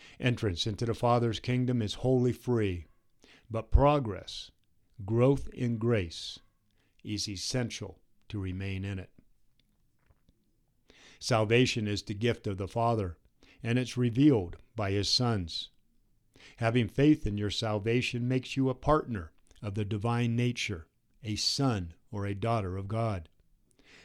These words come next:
Your faith justifies you. In other words, your faith saves you.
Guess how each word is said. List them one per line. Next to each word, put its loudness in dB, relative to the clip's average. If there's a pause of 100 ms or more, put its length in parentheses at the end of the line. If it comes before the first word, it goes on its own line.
Your 2
faith 0 (240)
justifies -2
you. -8 (760)
In -2
other 4
words, 2 (320)
your 0
faith 0 (320)
saves 0
you. -12